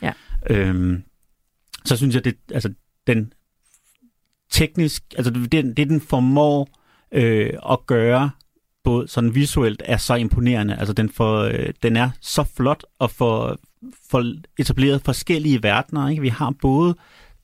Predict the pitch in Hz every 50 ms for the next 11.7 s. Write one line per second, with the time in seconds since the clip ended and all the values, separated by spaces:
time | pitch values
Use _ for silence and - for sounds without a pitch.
0 | _ - 120 107 110 104 107 107 107 113 117 151 165 147 139 120 110 110 - 117
1 | 117 110 110 104 120 127 117 - - 131 117 - - 131 127 131 135 135 143 147
2 | 156 160 - - - 120 120 - 156 147 135 135 135 131 123 123 123 123 120 -
3 | - - 143 139 135 135 131 127 113 120 113 107 104 107 107 - 117 113 113 113
4 | 110 107 104 117 107 104 131 131 127 127 120 127 120 113 117 107 104 113 - -
5 | - - - _ - 131 131 135 - - - 170 139 117 110 107 110 110 110 117
6 | - - _ _ _ _ _ _ - 127 113 113 113 110 113 110 113 104 98 98
7 | 104 - 113 107 107 107 - 101 107 - - 92 - 107 - 123 127 123 120 113
8 | - - 131 127 123 123 - 131 117 127 120 117 117 110 107 107 110 - _ _
9 | _ - - - - - - _ - 117 107 98 - - _ - 123 120 113 -
10 | 123 113 - - 151 156 139 - - 127 110 - - - 117 120 123 - - -
11 | _ - 123 113 104 104 101 104 107 113 - 107 104 107